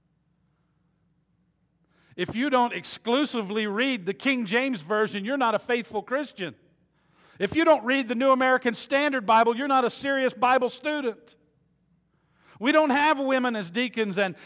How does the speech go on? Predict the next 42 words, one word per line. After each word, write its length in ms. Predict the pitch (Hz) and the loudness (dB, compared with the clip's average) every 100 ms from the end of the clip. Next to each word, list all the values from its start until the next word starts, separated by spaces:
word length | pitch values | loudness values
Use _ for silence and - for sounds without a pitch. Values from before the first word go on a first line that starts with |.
| - | -4
in 200 | 233 226 | -2 0
ministry, 400 | 254 240 262 240 | 0 -2 -2 -2
and 80 | |
we 80 | 240 | 0
don't 160 | 277 254 | 0 0
fellowship 540 | - 277 262 - 247 | 0 2 2 0 -2
with 160 | 214 196 | -2 -6
churches 440 | - 294 247 190 | -6 -6 -6 -8
that 200 | 185 196 | -8 -6
do. 300 | 240 285 269 - _ _ _ _ _ _ _ _ _ _ _ _ _ _ - | -6 -6 -10 -18 _ _ _ _ _ _ _ _ _ _ _ _ _ _ -10
If 140 | 180 | -4
you're 100 | 277 | 0
not 140 | 277 247 | 2 2
a 80 | |
five-point 560 | - 262 254 - 254 247 | 2 2 2 2 -2 -2
Calvinist, 540 | - 262 269 240 220 | 0 4 4 2 -4
you're 100 | 240 | -6
not 160 | 247 240 | -2 -2
a 60 | 220 | -4
thinking 480 | - 269 226 220 | -4 -6 -4 -8
Christian. 500 | 196 208 196 208 185 139 _ _ _ _ _ _ _ _ _ _ _ _ _ _ _ _ _ _ | -4 -6 -6 -10 -14 -14 _ _ _ _ _ _ _ _ _ _ _ _ _ _ _ _ _ _
If 100 | 139 | -2
you 80 | 285 | 2
don't 180 | 285 | 2
speak 340 | - - 285 240 | 0 -4 -4 -2
in 100 | 247 | -2
tongues, 400 | 254 294 269 190 | 4 4 4 2
you 60 | |
don't 180 | 277 269 | 2 4
have 220 | 254 254 | 4 4
the 80 | 254 | 6
Holy 260 | 247 254 240 | 6 4 0
Spirit. 560 | - - 294 269 214 - _ _ _ - | -6 -4 0 2 0 -8 _ _ _ -4
If 160 | 208 | -2
you 120 | 277 | -2
speak 320 | 262 - 214 262 | -4 -2 -4 -2
in 100 | 247 | -2
tongues, 340 | 233 254 190 | 0 0 0
you've 160 | 285 226 | -4 4
got 200 | 285 277 | 4 4
a 40 | |
demon. 520 | 214 302 285 233 190 | 2 -2 -2 -4 -10